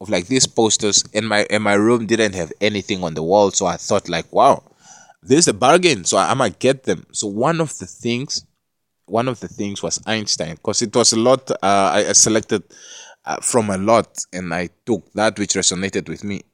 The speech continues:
And this one is extremely powerful.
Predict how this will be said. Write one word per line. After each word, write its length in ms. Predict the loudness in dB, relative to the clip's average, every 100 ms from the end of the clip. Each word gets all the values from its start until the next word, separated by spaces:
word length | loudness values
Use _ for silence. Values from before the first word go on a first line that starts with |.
| -18
And 240 | -16 -6
this 260 | -2 0 2
one 300 | 2 0 -8 _ _ _ _ _ -10
is 140 | -8
extremely 1080 | -4 0 0 0 -2 2 4 4 4 4 4
powerful. 640 | 4 6 6 6 2 -8